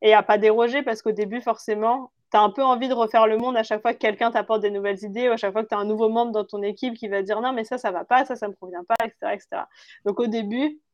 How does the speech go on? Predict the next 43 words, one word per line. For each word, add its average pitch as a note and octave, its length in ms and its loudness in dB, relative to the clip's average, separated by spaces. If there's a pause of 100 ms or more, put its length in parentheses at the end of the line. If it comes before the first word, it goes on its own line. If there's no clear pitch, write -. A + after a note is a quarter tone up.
(400)
euh, G3 380 0 (280)
tu G#3 140 -14
tâtonnes A#3+ 320 2
un A3 140 2
peu, C4 440 6
euh, A3 140 2
tu - 160 -12
te - 60 -18
remets A3 200 -2
un A3+ 120 2
peu A3+ 120 -6
en A3+ 120 0
question A#3 340 -6
à A#3+ 60 0
chaque G#3 200 -6
fois A3+ 140 2
qu'un G#3 140 -8
client A#3 360 0
ou G#3+ 80 2
un G3 60 0
membre G3+ 240 -6
d'équipe A3 320 -6
te - 80 -8
remet G3 200 -4
en G3 80 -6
question. A3+ 420 -8 (960)
Et G#3 100 4
puis, A#3 160 -2
avec G#3 280 6
le G#3+ 140 0
temps, A#3 320 4 (420)
bah, F#3+ 400 -2 (180)
t'assois G#3+ 380 2
un G#3+ 140 2
peu G#3+ 120 -6
plus, A3+ 420 -10
euh, G3 280 0
ta G3+ 160 0
vision G#3 420 -4
et B3 80 -4
tu G#3 140 -14
dis : « F#3 120 -8
OK, G3 120 -8